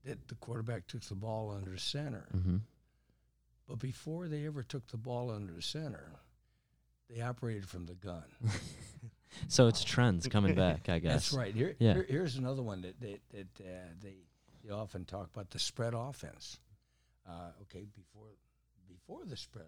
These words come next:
Speaker 1: offense, if you take it, they, they, they went back and, and they were basically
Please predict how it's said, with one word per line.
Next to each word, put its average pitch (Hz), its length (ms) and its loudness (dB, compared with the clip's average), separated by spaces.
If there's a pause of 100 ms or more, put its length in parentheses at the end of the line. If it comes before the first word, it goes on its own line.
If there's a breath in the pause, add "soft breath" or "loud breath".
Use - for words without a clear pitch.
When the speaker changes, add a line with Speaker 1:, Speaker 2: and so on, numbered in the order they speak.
(200)
Speaker 1:
offense, 90 480 -20 (420)
if 104 80 -20
you 92 140 -18
take 82 260 -14
it, - 100 -20 (480)
they, 101 200 -4 (240)
they, 92 160 -20 (520)
they 101 140 -20
went 113 220 -16
back 101 340 -8
and, 87 220 -6 (100)
and 95 180 -20
they 104 160 -20
were 107 220 -12 (180)
basically 101 640 -10